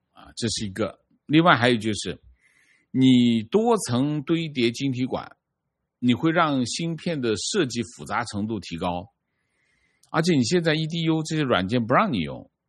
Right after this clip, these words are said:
你没有这些，这些E D U这些软件，你设计这种复杂的这种芯片设计，我不知道它怎么实现的。所以呢，所以现在的问题就是你怎么样去做到实现。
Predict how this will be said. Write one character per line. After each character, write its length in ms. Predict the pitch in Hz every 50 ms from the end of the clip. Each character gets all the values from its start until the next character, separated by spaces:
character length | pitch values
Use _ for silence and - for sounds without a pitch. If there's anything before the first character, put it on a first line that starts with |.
| _ _ _ _
你 240 | _ 127 117 113 113
没 180 | 110 107 113 139
有 240 | 180 202 185 143
这 140 | 123 151 156
些， 360 | 135 143 147 143 143 139 135 123 - - _ _ _ _
这 120 | - - 151
些 180 | 123 131 143
E 140 | 143 160 151
D 120 | 131 156
U 120 | 160 151 147
这 120 | 139 147
些 40 | 147
软 260 | 135 113 92 73 76
件， 280 | 82 107 123 107 - - _ _ _ _ _ _
你 100 | - 101
设 300 | 95 - - - 185 160
计 260 | 131 - - 143 123
这 140 | 117 139 151
种 160 | 139 139 131
复 280 | 117 - - - - 76 76
杂 240 | 76 82 73 98 127
的 160 | 135 143 123
这 120 | 123 127
种 300 | 110 107 95 82 82 80
芯 240 | 80 - - 131 131
片 180 | 127 135 123 113
设 200 | - - 123 101
计， 240 | 87 87 73 - _ _ _ _ _ _ _ _ _ _ _ _ _ _ _ _ _ _ _ _ _ _ _ _ _ -
我 60 | 101
不 100 | 101 113
知 40 | 110
道 80 | 113 104
它 160 | 90 95 101
怎 120 | 85 82
么 80 | 71 71
实 180 | - - -
现 260 | 73 - - 67 - -
的。 60 | _ - - - - - _ _ _ _ _ _ _ _ _ _ _ _
所 160 | - - 143 147
以 60 | 131
呢， 260 | 120 117 113 113 113 - _ _ _ _ _ _ _ _ _ _ _
所 120 | - - 156
以 140 | 156 139 120
现 220 | - - 170 151
在 100 | 147 143
的 120 | 135 131
问 180 | 123 127 123 110
题 160 | 92 98 98
就 120 | 92 104 101
是 220 | 87 - 98 90
你 280 | 78 90 101 107 107 101
怎 180 | - - 98 85
么 100 | 82 82
样 160 | 101 117 123
去 160 | - - 123
做 260 | 110 - - 165 135 117
到 200 | 139 131 110 90
实 200 | - - - 98
现。 360 | 101 104 151 143 120 85 -